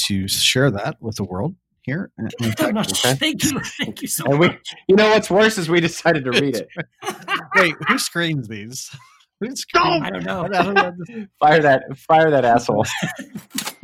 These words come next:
Speaker 1: Okay, so we don't have a name for this listener, so it's anonymous. Um, okay.
Speaker 2: Yeah.
Speaker 1: The other, uh, the other text that came in is, quote,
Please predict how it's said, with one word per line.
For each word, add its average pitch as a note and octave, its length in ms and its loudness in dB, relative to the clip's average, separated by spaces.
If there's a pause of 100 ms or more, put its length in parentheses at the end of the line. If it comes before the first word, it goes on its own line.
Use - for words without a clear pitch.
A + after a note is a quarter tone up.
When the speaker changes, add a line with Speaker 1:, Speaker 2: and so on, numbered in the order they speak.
(800)
Speaker 1:
Okay, C#3+ 300 0
so C3 160 -2 (180)
we D3+ 100 4
don't F3 300 -2
have E3+ 160 4
a E3 60 2
name C#3+ 260 2
for A#2+ 120 -2
this G#2 180 -4
listener, G2+ 300 -4
so A2 180 -4
it's G#2+ 140 -8
anonymous. A2 540 -2
Um, B2+ 280 2
okay. C3+ 260 0 (480)
Speaker 2:
Yeah. F3+ 220 -10
Speaker 1:
The C#3+ 180 6
other, E3+ 340 2
uh, A2+ 300 0 (160)
the C3 60 2
other C3 120 2
text A#2 260 -4
that G#2+ 80 -12
came A2 180 -4 (100)
in B2+ 140 -8 (120)
is, A2 220 -4
quote, - 440 0